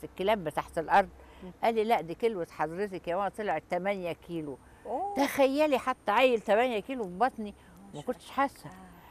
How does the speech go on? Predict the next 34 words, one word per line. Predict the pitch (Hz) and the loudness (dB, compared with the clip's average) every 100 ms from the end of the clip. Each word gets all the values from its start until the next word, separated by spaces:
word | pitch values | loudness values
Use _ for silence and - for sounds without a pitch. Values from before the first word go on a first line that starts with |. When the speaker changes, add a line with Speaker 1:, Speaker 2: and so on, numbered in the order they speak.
| - | -8
Speaker 1:
فيعني | - 208 320 320 254 226 | 2 6 6 6 2 0
أنا | 285 | 0
حسيت | 220 220 - 302 240 | 2 2 2 -2 0
إن | 185 | 0
عماد | 190 285 | 2 0
حمدي | - 339 285 | 2 0 0
اللي | 175 170 | -2 0
هيعمل | 180 175 247 | 4 4 2
لي | 262 | 4
عملية | 170 175 233 247 | 4 4 2 2
مش | 170 - | -2 -10
الدكتور | 151 151 - 233 196 | -8 -10 -2 -2 0
ويفتح | 202 - - 165 | -2 -4 -8 0
بطني | 196 - 190 | 2 2 -2
بجد | 151 160 202 175 160 | -2 4 4 4 -4
وبتاع، | - 185 170 | 0 2 4
ده | 196 | 2
كده | - 311 220 | 2 2 4
بنج | 185 240 196 233 | 4 4 2 0
كده | 226 214 | 4 6
وكده | 185 - 453 277 | 4 6 6 8
يعني. | - 170 - - - 381 | 6 6 2 -10 -10 -10
Speaker 2:
<laughs> | 359 - - | -10 -10 4
Speaker 1:
ففي | 202 185 370 | 4 6 2
حتت | - 330 320 285 | 6 6 8 6
بتضيع | 185 185 180 285 233 | 6 -2 4 8 8
مني. | 196 190 160 123 - | 6 -2 -2 -10 -6
Speaker 2:
آه. | 196 185 180 - - - - | -2 -2 -4 -12 -20 -6 0
طب | 208 | 2
هل، | 302 349 247 202 | 2 2 0 -2
آه، | 196 196 196 208 | -2 -4 -6 -8
أنتِ | 185 | -10
شايفة | - 320 - 233 | -8 -6 -2 -2
إنه | 202 196 | -2 -8